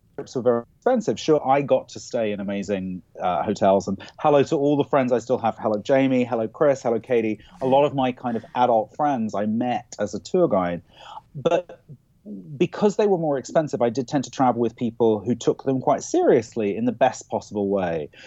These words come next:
So they weren't people coming to Rome and going, "I wanna go to McDonald's, take a quick picture, and go back to the hotel." They had spent ten thousand dollars on a week, and they wanted to see the best part of the Sistine Chapel.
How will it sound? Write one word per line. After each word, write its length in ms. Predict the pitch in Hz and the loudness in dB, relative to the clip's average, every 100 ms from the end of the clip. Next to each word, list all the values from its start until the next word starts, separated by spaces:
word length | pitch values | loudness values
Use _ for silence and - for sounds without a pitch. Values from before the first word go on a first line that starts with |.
| - | -20
So 380 | - - 127 131 | -4 4 4 4
they 160 | 127 135 | 2 2
weren't 560 | 135 147 151 151 135 | 2 2 2 2 0
people 220 | 135 123 | -6 -4
coming 280 | 113 120 110 | -2 0 0
to 100 | 107 | -2
Rome 340 | 107 113 107 104 | 0 2 2 0
and 140 | 101 | 0
going, 360 | 107 104 101 90 | 2 2 0 -2
"I 80 | 117 | 2
wanna 180 | 120 127 | 4 4
go 100 | 123 | 4
to 60 | |
McDonald's, 500 | 117 107 135 131 120 | 2 0 0 0 -4
take 160 | - - | -10 -12
a 40 | |
quick 240 | - 120 - | -4 -4 -4
picture, 520 | 113 - _ - 113 | -8 -10 _ -6 -4
and 120 | 104 | 0
go 80 | 101 | 0
back 180 | 95 - | 0 -4
to 60 | |
the 60 | 107 | -6
hotel." 640 | 107 131 320 247 123 107 - - - _ - | -6 2 4 4 4 0 -6 -16 -20 _ -8
They 400 | 120 156 151 151 - | 2 6 6 2 -4
had 140 | 143 | -14
spent 400 | - - 147 131 | -8 -4 -2 -4
ten 220 | - 175 | -4 -4
thousand 340 | - 143 131 127 | -2 -2 -2 2
dollars 300 | 139 139 117 | 4 4 0
on 100 | 113 | -2
a 60 | |
week, 560 | 107 151 104 - - - _ _ - | -2 -2 -6 -10 -18 -20 _ _ -4
and 160 | 127 | 2
they 140 | 135 139 | 4 4
wanted 880 | 120 120 139 151 - 101 101 87 - _ _ | 2 0 0 -2 0 2 2 -2 -16 _ _
to 160 | - 135 | -8 -6
see 760 | - - 156 143 117 98 95 - 110 90 | -4 2 6 6 4 0 -4 -8 -12 -8
the 120 | 101 104 | -4 -4
best 480 | 82 120 107 - | 0 0 0 -6
part 220 | - 117 104 | -4 0 0
of 60 | |
the 60 | 98 | -4
Sistine 300 | 104 113 98 | -6 -4 -2
Chapel. 560 | 113 98 - 101 90 | 0 -2 0 -2 -2